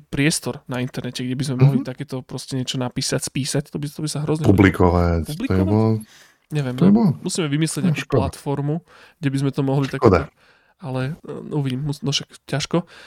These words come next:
Speaker 1: Ale bude to teda v deskripcii, tamto, tamto nahádžem, tam si to môžete po, po, toto, popozerať, povyšlistovať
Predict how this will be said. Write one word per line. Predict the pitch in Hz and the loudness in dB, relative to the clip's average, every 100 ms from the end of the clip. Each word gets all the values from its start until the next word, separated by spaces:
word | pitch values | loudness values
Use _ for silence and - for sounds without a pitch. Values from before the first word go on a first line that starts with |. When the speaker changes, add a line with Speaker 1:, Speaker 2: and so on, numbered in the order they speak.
| - - | -20 -8
Speaker 1:
Ale | 147 139 | 0 2
bude | 143 156 | 2 2
to | 151 | 0
teda | 147 135 | -2 -4
v | 123 | -4
deskripcii, | - 123 - 127 | -6 -6 -6 -2
tamto, | 135 139 | -4 -2
tamto | 139 135 127 | -2 -2 -2
nahádžem, | 135 156 165 180 185 - | 0 2 2 0 -2 -4
tam | 143 | -4
si | 147 | -4
to | 143 | -4
môžete | 143 131 | -4 -4
po, | 143 156 175 | -4 -2 0
po, | - 147 143 | 0 -2 -2
toto, | 165 165 156 156 160 | -2 -2 -2 -2 -6
popozerať, | 151 147 151 147 135 135 | -6 -2 2 2 2 -2
povyšlistovať | - 135 - 131 - 139 135 | -4 -4 -4 -6 -4 -6 -6